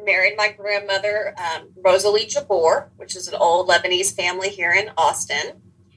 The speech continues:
and started the business. And from that, it kinda grew.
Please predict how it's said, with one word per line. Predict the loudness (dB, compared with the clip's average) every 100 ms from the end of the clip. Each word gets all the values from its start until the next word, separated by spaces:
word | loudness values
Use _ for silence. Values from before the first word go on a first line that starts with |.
| _ _ _
and | 0 4 4 2 -2 -10 -16 _ _ _ _ _ _ _ -12
started | -10 -8 -6 -2 -2 -2
the |
business. | -2 -2 -2 -8 -10 -10 -10
And | -2 2 2 0 -8 -16 _
from | -2 0
that, | 0 0 0 -4
it | -6 -6
kinda | -6 -2 -2 -4 _
grew. | -8 -4 -2 -2